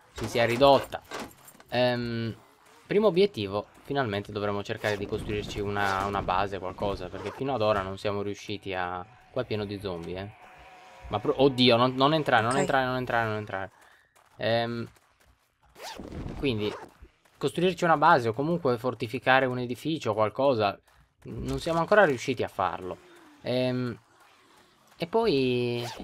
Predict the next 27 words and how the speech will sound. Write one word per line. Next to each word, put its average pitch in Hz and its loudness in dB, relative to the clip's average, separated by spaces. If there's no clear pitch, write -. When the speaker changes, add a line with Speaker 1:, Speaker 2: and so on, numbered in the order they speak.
Speaker 1:
poi 202 -2
non 147 -2
so, 110 2
ehm, 110 -6
probabilmente 151 2
quando 123 0
aggiorneranno 127 0
di 120 -4
nuovo 131 0
il 107 0
gioco, 139 0
da 110 0
quanto 156 2
ho 151 2
capito 180 0
dovrebbero 123 2
aggiungere 120 0
delle 107 0
nuove 110 -2
cose. 92 -8
Quindi 110 2
nuovi 113 0
mostri, 110 0
nuovi 110 0
oggetti 107 0
da 104 -2
creare. 104 0